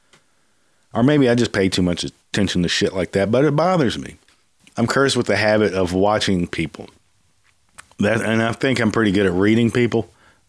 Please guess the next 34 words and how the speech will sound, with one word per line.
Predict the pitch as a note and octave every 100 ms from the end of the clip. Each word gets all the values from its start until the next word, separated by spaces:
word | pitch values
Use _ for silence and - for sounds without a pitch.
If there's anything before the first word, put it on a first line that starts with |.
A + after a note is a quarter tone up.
| -
I | G2+
have | G#2+ G#2+
a | F2+
bad | G2 G#2+
habit | G2 G2+ F#2+
of | F2
just | F#2
watching | F2+ F#2 F#2+ G2
others | F#2+ E2+ D2
around | D#2 E2 D#2+ C#2+
me | B1+
and | C2+
whatnot. | C2+ G#1+ C#2 - -
I, | E2 E2+
I | D#2+ E2 E2+ E2 E2 -
do | D#3 F3+
it, | A#2+ - - - - - - _
one, | A2+ D#3+ D#3
'cause | B2 G#2+
I |
don't | G#2+ G#2
trust | - F#2+ -
people. | E2+ D#2+ F2+ - _ _ _ _ _ _ _ _ _ _ _ _ _ _ _ _ _ _ _ _ _ _ _ _ _ -
Or | C3
s-, | A#2 -
or | B2
I | C#3+ C3+ C#3
just | C#3 -
get | B2+
entertained | C3 A#2+ - B2 B2 G2+
by | F2
watching | F2 - F2
dumb | E2+ D#2+
shit. | - D2+ C#2